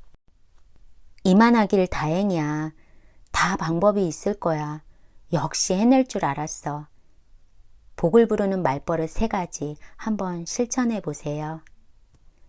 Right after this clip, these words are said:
생각이 행동을, 행동이 습관을, 습관이 인생을 변화시킵니다. 좋은 말버릇이 복을 부른다는 걸 기억하세요.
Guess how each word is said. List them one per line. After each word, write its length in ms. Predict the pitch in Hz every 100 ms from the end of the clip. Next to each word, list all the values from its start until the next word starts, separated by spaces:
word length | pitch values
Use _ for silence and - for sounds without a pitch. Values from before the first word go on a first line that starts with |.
| - - _
생각이 560 | - 247 240 226 214 214
행동을, 720 | 233 233 196 175 185 254 294 - - -
행동이 500 | - 226 202 180 175
습관을, 600 | 175 - - 185 160 156 156 - - - -
습관이 800 | - - - - 185 185 175 160
인생을 520 | 160 175 175 160 156
변화시킵니다. 1120 | - 156 156 151 - - 147 147 - 147 156 - - - - - -
좋은 280 | 190 214
말버릇이 720 | 214 156 175 202 190 - 165 160
복을 280 | 175 175 175
부른다는 540 | - 156 151 147 147
걸 300 | 185 202 202 -
기억하세요. 920 | 165 143 - 147 - 147 175 196